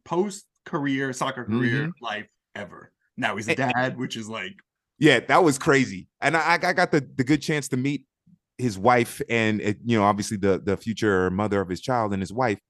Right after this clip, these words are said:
Speaker 2: And she was a really nice lady as well. But you know what? P-, a lot of people don't know this about this. Twice,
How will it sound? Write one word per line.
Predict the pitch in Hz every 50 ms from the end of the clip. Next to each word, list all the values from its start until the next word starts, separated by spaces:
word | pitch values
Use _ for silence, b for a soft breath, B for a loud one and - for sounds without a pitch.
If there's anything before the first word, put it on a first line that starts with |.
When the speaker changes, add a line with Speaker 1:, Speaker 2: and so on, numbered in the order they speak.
| _ _ _ _ -
Speaker 2:
And | - 107
she | - - 180
was | 170 139 117
a | 117 104 95
really | 95 110 127 123 120
nice | 110 107 107 104 - -
lady | 107 101 98 95
as | 92 85
well. | 90 107 95 82 - - _ _ _ _
But | - 147
you | 143 185
know | 226 233
what? | 208 202 220 226 220 _ _ _ _ _ _ _ _ _ _ _ - - - -
P-, | - - - -
a |
lot | 107 127 151 170
of | 190
people | 202 196 151 156
don't | 127 131 127 117
know | 113 120 127
this | 120 113 -
about | - 92 98 92 82
this. | - 78 73 - _ _ _ _ _ _ _
Twice, | - - - 147 156 185 175 123 82 - - - - - - -